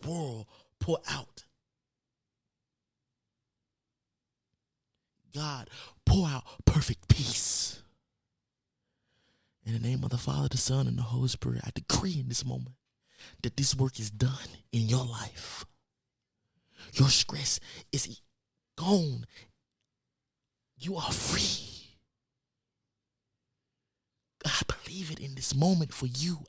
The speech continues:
I believe it for you. Believe it for yourself. God, Father God, amen. Amen, guys. Amen.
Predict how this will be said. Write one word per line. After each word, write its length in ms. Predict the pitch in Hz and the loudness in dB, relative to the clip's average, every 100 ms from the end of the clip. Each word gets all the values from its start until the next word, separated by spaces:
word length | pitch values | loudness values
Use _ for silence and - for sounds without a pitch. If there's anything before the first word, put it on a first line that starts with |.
| - | -18
I 60 | - | -12
believe 320 | - 127 156 | -12 -10 -10
it 100 | 151 | -10
for 140 | - - - | -12 -14 -14
you. 120 | - - - _ _ _ _ _ _ | -16 -18 -20 _ _ _ _ _ _
Believe 280 | - 156 185 | -4 -2 -2
it 40 | 180 | -2
for 120 | 160 | -6
yourself. 760 | 151 135 - 175 - - - - _ _ _ _ _ _ _ _ _ _ _ _ _ _ _ _ _ _ _ _ _ _ _ _ _ _ _ _ _ _ _ | -4 0 0 -2 -10 -14 -16 -18 _ _ _ _ _ _ _ _ _ _ _ _ _ _ _ _ _ _ _ _ _ _ _ _ _ _ _ _ _ _ _
God, 300 | - 151 - | -2 0 0
Father 220 | - - 135 | -4 -6 -4
God, 240 | 135 - | -4 -6
amen. 560 | 120 110 117 127 - - - _ _ _ _ _ _ _ _ _ _ _ _ _ 135 | -6 -6 -6 -6 -12 -14 -20 _ _ _ _ _ _ _ _ _ _ _ _ _ -6
Amen, 540 | 139 127 123 127 120 | -2 0 2 2 0
guys. 340 | 113 107 - - | -2 -6 -6 -2
Amen. 480 | 127 104 98 131 | 0 0 -2 -4